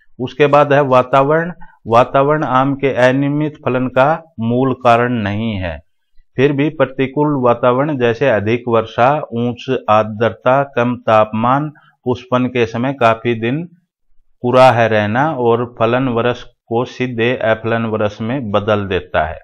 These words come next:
यह अप्रत्यक्ष रूप से रोग और कीट के प्रकोप को प्रोत्साहित करता है। लगातार प्रतिकूल वातावरण रहने से पौधों के लिंग तथा आ-, वांशिक बदलाव भी पाया गया है, जिसका पुष्पन फलन पर विपरीत प्रभाव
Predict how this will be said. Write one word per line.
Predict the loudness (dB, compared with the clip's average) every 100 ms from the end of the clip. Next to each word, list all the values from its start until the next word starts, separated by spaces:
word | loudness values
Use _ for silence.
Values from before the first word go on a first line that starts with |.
| _ _ _ _ _ _
यह | -2 0
अप्रत्यक्ष | 2 0 0 -2 -4 -4 -4 -4
रूप | -6 -6 -4
से | -2
रोग | 0 -2 -2 -2
और | -2
कीट | -2 -2 -2
के | -2 -4
प्रकोप | -2 -6 -2 -2 -4 -6
को | -6
प्रोत्साहित | -2 0 0 -2 -2 -2 -2 -4
करता | -4 0 0
है। | 2 0
लगातार | 0 0 0 0 -2
प्रतिकूल | -4 -8 -6 -8 -4 -2
वातावरण | 0 0 0 -2 -2
रहने | -2 -2 -4 -6
से | -6 -8
पौधों | -4 -4 -2 -6
के | -4 -2 -2 -4 _ _ _
लिंग | -4 0 0 -2 -4
तथा | 0 0
आ-, | 2 -2 -2 -2
वांशिक | -2 0 -2 -6 -8 -4
बदलाव | -2 -2 2 4 4 2
भी | -6 -6 -12 _ _
पाया | 2 2 2
गया | 0 0 -2
है, | -4 -10 _ _ -10
जिसका | -10 -2 -2
पुष्पन | -2 -6 -6 -6 -4
फलन | -4 -4 -4
पर | -4 -4
विपरीत | -4 -6 -6 -8 -6
प्रभाव | -6 -4 0 0 0